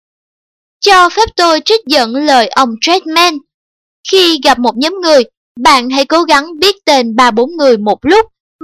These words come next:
và nắm rõ các thông tin về họ trước khi chuyển sang nhóm khác. Hãy thử đặt câu với những cái tên đó để ghi nhớ. Ví dụ, tuần trước trong bữa ăn trưa, nơi tôi đến có khoảng năm mươi người,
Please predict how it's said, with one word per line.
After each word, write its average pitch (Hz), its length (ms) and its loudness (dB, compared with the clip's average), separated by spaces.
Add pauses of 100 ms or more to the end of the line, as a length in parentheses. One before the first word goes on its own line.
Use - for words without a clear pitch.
và 311 200 4
nắm 320 200 -4
rõ 302 240 0
các 381 220 -4
thông 277 160 -2
tin 269 140 -2 (100)
về 226 140 -2
họ 214 380 0 (220)
trước 453 220 2
khi 294 340 -2
chuyển 233 240 -2
sang 254 220 -2
nhóm 247 240 -4
khác. 403 240 2 (520)
Hãy 320 340 2
thử 370 80 2
đặt 254 260 0
câu 277 380 2
với 262 200 0
những 285 160 -6
cái 311 160 -2
tên 247 180 -2
đó 226 240 0
để 220 320 0
ghi 254 140 -2
nhớ. 240 340 0 (580)
Ví 403 60 4 (100)
dụ, 233 340 2 (460)
tuần 330 220 -2
trước 440 260 2 (140)
trong 277 300 0
bữa 247 100 2
ăn 294 220 2
trưa, 349 300 0 (400)
nơi 349 200 2
tôi 320 140 0
đến 285 220 0 (120)
có 392 120 2
khoảng 277 360 0
năm 262 220 0
mươi 262 140 0
người, 247 300 2